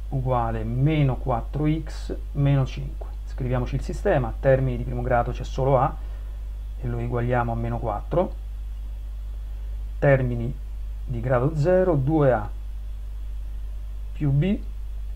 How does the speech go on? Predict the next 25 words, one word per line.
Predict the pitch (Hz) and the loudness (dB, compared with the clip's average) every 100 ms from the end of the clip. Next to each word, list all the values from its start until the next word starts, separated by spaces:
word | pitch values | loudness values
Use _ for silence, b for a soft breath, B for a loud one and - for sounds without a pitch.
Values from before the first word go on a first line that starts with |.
| - - - - - - | -6 -8 -8 -8 -6 -6
uguale | - 156 156 160 160 - | -4 0 2 4 4 2
meno | 147 139 131 | 4 4 4
cinque. | - 110 - 113 110 - - - - - - - - | 0 -6 -4 -6 -4 -6 -6 -6 -6 -6 -6 -6 -8
Sostituiamo | - - - 139 139 139 135 | -6 -6 -4 0 4 6 6
a | 131 | 4
nella | 120 123 | 0 -2
seconda | 170 185 214 220 196 135 | 0 2 4 4 6 4
e, | 135 - | 2 -4
e | 123 | -4
abbiamo, | 117 117 120 110 107 107 - - | -2 -2 0 0 -2 -4 -6 -6
nella | 123 | -4
prima | 110 123 | -4 -2
rimane | 120 120 113 | -2 -2 -2
a | 113 117 - | -2 -4 -6
uguale | - 117 113 | -4 -2 0
a | |
meno | 139 | 0
quattro, | 165 190 190 - 208 202 B B B B B B B B B - - - - - | 2 2 2 0 -2 -2 B B B B B B B B B -8 -8 -8 -8 0
due | 139 175 156 | 4 8 6
per | 135 131 | 6 2
meno | 131 | 2
quattro | 127 120 113 113 | 4 2 2 -4
è | |
meno | 113 117 117 | -2 -2 -2
otto, | 107 - - 190 | -4 -6 -2 -2